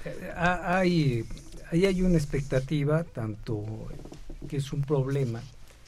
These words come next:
que se está generando dentro del sistema bancario en particular y parte del sistema financiero de Estados Unidos.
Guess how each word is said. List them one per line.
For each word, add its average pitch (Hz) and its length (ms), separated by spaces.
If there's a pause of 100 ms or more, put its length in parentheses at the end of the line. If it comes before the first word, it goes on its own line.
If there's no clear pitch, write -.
(240)
que 120 120
se 117 120
está 139 260
generando 139 760 (240)
dentro 123 400
del 113 160
sistema 139 580
bancario 139 640 (280)
en 117 120
particular 127 680 (200)
y 120 140
parte 123 400
del 127 140
sistema 131 380
financiero 131 720 (500)
de 120 100
Estados 120 520
Unidos. 101 400